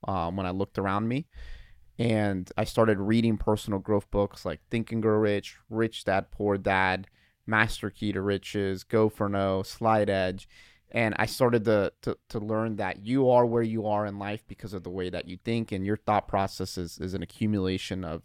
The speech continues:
of the things that you read, the things that you listen, the things that you speak, the people that, that you surround yourself with. And I remember, you know,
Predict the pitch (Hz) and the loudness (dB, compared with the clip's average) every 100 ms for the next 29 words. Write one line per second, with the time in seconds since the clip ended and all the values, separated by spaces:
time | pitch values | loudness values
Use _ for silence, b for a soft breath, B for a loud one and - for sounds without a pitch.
0 | - 90 87 - 104 95 87 95 120 120 | -8 -8 -6 -4 -2 -2 -4 -2 2 2
1 | 95 - 101 90 76 87 117 120 113 104 | -2 -4 -6 -4 -6 0 0 0 -4 -6
2 | - 95 85 - 82 - - 127 120 - | -6 -6 -6 -8 -10 -10 0 0 0 -8
3 | b b - 101 110 - 101 92 90 - | b b -6 -4 -2 0 0 2 0 -2
4 | 95 104 104 101 - 95 92 113 107 - | -4 -2 -4 -4 -4 2 2 2 0 -4
5 | 92 80 101 87 104 98 120 110 107 110 | -6 -6 -6 -6 -2 0 2 2 2 4
6 | 110 95 b b b b b - 110 104 | 4 2 b b b b b -10 -2 0
7 | 98 | 0